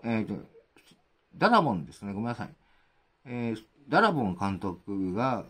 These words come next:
えー、書いてます。はい。だからこそ傑作に仕上がったん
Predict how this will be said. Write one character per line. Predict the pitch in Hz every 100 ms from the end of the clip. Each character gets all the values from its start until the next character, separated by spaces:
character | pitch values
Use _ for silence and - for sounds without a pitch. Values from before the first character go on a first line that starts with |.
| -
え | 95 92 87 80
ー、 | - _ _ _ _ -
書 |
い | 87
て | 95
ま | 87 87
す。 | - 95 73 _ _ _ _
は | 139 120
い。 | - - -
だ | 185
か | 202
ら | 139
こ | -
そ | 156 110
傑 | 107 98
作 | - -
に | 104
仕 | 101
上 | 117
が | 104
っ | 104
た | - 92
ん | 85 82 73